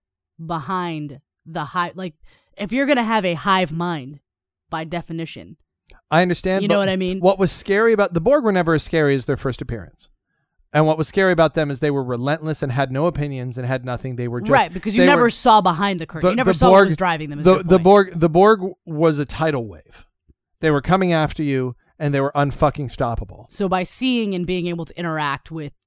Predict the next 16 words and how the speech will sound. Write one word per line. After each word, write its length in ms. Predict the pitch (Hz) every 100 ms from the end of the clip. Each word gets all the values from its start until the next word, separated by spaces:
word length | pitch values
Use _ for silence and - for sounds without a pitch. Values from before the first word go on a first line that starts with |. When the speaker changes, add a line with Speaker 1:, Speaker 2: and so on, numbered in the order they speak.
| -
Speaker 1:
the 300 | 160 156 160
Speaker 2:
Yes, 400 | 175 160 123 104 -
and 200 | 175 175
to 160 | 190
being 260 | 170 208 220
able 180 | 208 175
to, 120 | 175 - -
to 140 | - 180
fool 420 | - 220 220 190
her 180 | 165 156
with 200 | 139 131
a 40 |
very 320 | 143 175 180
silly 460 | 135 - 185 175 151
ruse 480 | 135 143 135 127 117
of, 160 | 127